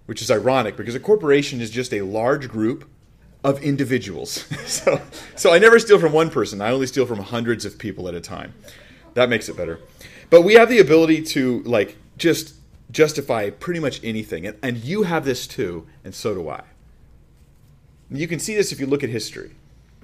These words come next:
Read history. Read about the eugenics movement that went on in America. Read about this, sterilizing certain people so their genes would not get, get carried down the road against their will. Read about the stuff that people said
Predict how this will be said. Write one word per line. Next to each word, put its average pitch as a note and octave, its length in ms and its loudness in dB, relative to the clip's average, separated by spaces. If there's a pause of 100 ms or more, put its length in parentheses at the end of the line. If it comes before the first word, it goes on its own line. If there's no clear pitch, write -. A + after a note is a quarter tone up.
(120)
Read A3 180 -4
history. - 500 -8 (320)
Read F3+ 180 2
about F#3 220 0
the C#3 80 -2
eugenics A2+ 640 -6
movement F#2 340 -10
that F#2+ 100 -6
went F#2+ 140 -8
on F2+ 120 -12
in E2+ 80 -12
America. D#2+ 400 -14 (1600)
Read C#3 160 -2
about D#3+ 180 2
this, G#2 140 -6
sterilizing C#3 680 0
certain G#2+ 240 -8
people A2+ 220 -8
so - 120 -10
their F#2 140 -10
genes F#2+ 320 -10
would E2+ 100 -12
not - 180 -16
get, - 240 -14
get - 240 -16
carried F2 380 -10
down E2+ 200 -14
the D#2+ 80 -16
road D#2+ 320 -14 (1200)
against G2+ 280 -10
their F#2+ 120 -6
will. E2+ 300 -12 (760)
Read F3+ 260 0
about A3+ 200 -4
the D3+ 60 -8
stuff A2+ 520 -6
that A2+ 180 -6
people A#2+ 220 -8
said A2 520 -4